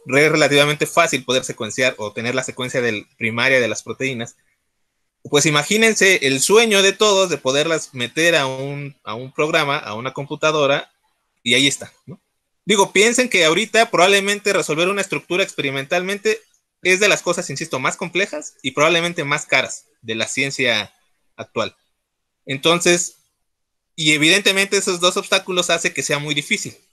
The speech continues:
Y insisto, como ya les, también les platiqué, tiene un montón de aplicaciones en fármacos, en diseño de novo. Entonces, hay muchos intereses ahí por poder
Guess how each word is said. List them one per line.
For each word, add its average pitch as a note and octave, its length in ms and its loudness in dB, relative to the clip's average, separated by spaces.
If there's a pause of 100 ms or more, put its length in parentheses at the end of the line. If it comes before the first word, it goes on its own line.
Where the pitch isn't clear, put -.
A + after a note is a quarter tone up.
Y D3 160 2
insisto, C#3+ 460 -4 (360)
como B2 220 -4
ya D3 120 2
les, D#3 120 -4
también C#3 200 -4
les D3 80 -8
platiqué, D3 360 -2
tiene D#3 240 -2
un D#3 80 -8 (140)
montón C3 260 -4
de D3 80 -2
aplicaciones C#3 640 -2
en G#2 160 -6
fármacos, C3 760 -2 (340)
en A2 100 -8
diseño C3 380 0
de A2+ 140 2
novo. B2+ 300 0
Entonces, C3+ 440 -2 (340)
hay D3+ 160 0
muchos G#3+ 400 -2
intereses E3+ 480 0
ahí D3 240 2
por D3 180 -6
poder C#3 380 0